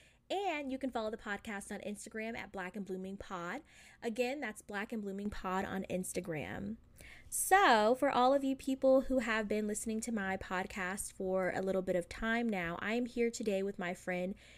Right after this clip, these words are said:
Trinity. We have known each other since first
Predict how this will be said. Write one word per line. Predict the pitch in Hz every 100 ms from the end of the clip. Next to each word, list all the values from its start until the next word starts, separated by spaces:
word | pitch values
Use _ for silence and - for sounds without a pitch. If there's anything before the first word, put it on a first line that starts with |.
| - -
Trinity. | - 240 208 202 202 208 262 - - -
We | 269
have | 254
known | 226 220
each | 226 240
other | 208
since | 208 - 202 196 - -
first | - 190 196 202 -